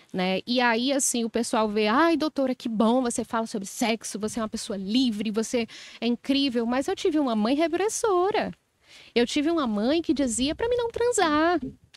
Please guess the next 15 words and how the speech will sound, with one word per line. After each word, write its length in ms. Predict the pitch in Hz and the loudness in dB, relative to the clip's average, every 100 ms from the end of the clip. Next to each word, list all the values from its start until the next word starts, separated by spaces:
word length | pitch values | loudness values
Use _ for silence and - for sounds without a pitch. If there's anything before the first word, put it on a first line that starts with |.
| - - | -12 -2
né? 180 | 220 226 | 0 0
Pra 160 | 247 277 | 2 2
mim 120 | 370 | 4
não 140 | 370 | 2
fazer 260 | 403 349 311 | 2 2 2
sexo 360 | - 254 - 240 | 2 0 0 -4
antes 180 | 233 | -2
do 100 | 214 214 | -4 -2
casamento, 1040 | 208 214 294 269 262 262 254 247 240 233 - - - | 0 2 2 2 2 2 0 2 2 0 -4 -16 -2
é, 720 | 214 214 220 214 208 202 202 202 | 0 2 4 4 4 2 2 2
você 220 | 240 254 | 0 0
vai 120 | 214 | 0
perder 240 | 220 196 | 0 -2
seu 160 | 190 185 | 0 0
valor. 760 | 226 302 277 226 240 240 233 | 2 2 4 4 6 6 4